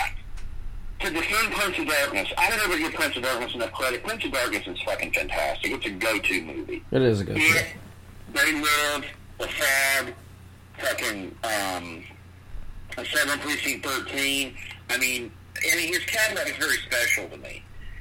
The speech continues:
Speaker 1: Here's the thing, I love Christine. People don't hear me bring that one up. That's one of Corey's favorites. I love
Speaker 2: It
Speaker 1: that
Speaker 2: is.
Speaker 1: movie. I've seen it too much. I've, I've burnt myself out on my own movie.
Speaker 2: Yeah, and it happens.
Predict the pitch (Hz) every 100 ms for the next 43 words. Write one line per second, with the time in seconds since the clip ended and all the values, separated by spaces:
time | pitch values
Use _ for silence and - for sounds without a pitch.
0 | - - - 254 - - - 214 - -
1 | 285 262 - 165 - 185 165 127 143 139
2 | 143 143 135 120 131 131 123 117 113 104
3 | 101 135 113 151 147 - - 87 92 -
4 | - - 110 113 117 - 120 131 143 110
5 | - 135 104 - - - - - - -
6 | - - - - 622 - - 117 - 117
7 | - 107 113 104 101 98 98 101 95 98
8 | 110 - - - - - 117 110 - -
9 | - - - 156 156 135 127 135 -